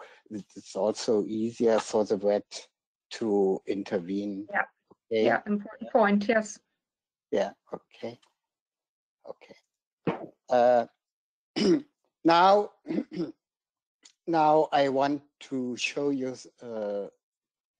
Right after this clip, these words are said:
Speaker 1: some, some videos, uh, about postnatal assessment of vitality. And as, uh, John already shown, uh, the absence of hypoxia and acidosis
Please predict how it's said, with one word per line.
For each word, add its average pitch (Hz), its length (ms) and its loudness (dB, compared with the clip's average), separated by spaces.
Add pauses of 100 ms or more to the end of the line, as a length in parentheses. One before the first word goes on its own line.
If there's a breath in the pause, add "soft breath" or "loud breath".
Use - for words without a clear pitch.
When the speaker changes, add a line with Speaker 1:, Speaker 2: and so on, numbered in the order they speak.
(300)
Speaker 1:
some, 117 560 -6 (380)
some - 380 -4
videos, 170 800 4 (580 soft breath)
uh, 120 480 2 (500)
about 127 420 0
postnatal 123 680 -4
assessment 113 640 -10
of 104 120 -12 (280)
vitality. 165 800 0 (600 loud breath)
And 147 460 2
as, 151 520 2
uh, 139 340 4
John 160 360 4
already 127 600 -2
shown, 151 560 0 (380 soft breath)
uh, 113 180 -4
the 113 240 -8
absence 143 640 0 (100)
of 120 160 -14 (160)
hypoxia 135 720 -6
and 113 140 -10
acidosis 127 840 -8